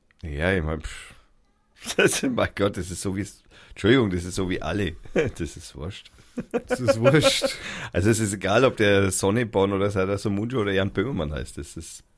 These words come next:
Speaker 1: wurscht. Ich meine, wenn sie lustige Witze machen im Fernsehen, dann bitte, toll.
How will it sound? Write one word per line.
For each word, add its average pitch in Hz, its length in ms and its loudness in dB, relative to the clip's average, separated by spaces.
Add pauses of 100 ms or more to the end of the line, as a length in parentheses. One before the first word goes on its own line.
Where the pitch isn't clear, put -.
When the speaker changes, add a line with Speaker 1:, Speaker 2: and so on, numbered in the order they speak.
(260)
Speaker 1:
wurscht. 90 400 -8 (280)
Ich - 580 -16
meine, 107 200 4
wenn 127 120 6
sie 139 140 2
lustige 139 640 0
Witze 143 240 -2
machen 139 200 -2
im 131 120 -4
Fernsehen, 131 400 2
dann 120 280 -2
bitte, 127 340 -6 (140)
toll. 110 360 -4